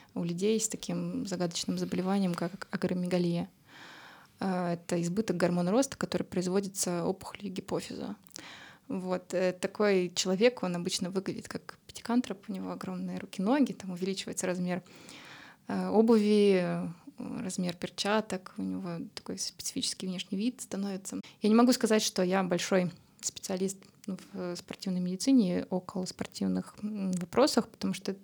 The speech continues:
не то чтобы сфера моих интересов,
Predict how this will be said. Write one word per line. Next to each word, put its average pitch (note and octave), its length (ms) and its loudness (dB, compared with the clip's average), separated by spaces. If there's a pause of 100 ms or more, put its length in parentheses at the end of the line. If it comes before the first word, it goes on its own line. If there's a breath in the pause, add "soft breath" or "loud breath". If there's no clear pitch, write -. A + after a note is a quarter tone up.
не G3+ 340 0
то F#3 120 -2
чтобы G3 440 -6 (380)
сфера G3 260 0
моих F3+ 280 -2
интересов, A#3+ 400 0